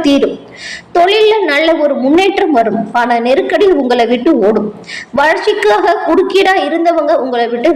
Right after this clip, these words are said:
விலகிடுவாங்க, உத்தியோகத்தில் ஊதிய உயர்வுடன் கூடிய இடமாற்றங்களும் கிடைக்கும், காரிய பேச்சுக்கள் சுபமா முடியும், அது சுப காரியமா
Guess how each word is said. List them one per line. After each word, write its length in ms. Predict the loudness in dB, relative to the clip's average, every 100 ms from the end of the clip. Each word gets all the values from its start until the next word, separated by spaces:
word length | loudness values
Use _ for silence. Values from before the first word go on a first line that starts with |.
| 2
விலகிடுவாங்க, 640 | 0 2 2 2 0 -2 -6 -2
உத்தியோகத்தில் 580 | 0 2 2 0 -2 0 2
ஊதிய 280 | 2 2 2 2
உயர்வுடன் 420 | 0 0 0 0 0
கூடிய 240 | 0 0 0
இடமாற்றங்களும் 920 | 0 0 0 -2 -2 0 2 2 2
கிடைக்கும், 340 | 0 -4 -4 -14 -18 -20 -20 -20 -20 -20 -8 -2
காரிய 340 | 0 2 2 0 2
பேச்சுக்கள் 640 | 0 2 0 0 2 4 4 2 -2 -10 -14 -20 -20 -20 -20 -4
சுபமா 420 | 0 2 2 2 2 2
முடியும், 340 | 2 0 -4 -4 -2
அது 120 | 0 2
சுப 200 | 2 2 2
காரியமா 480 | 2 2 0 0 0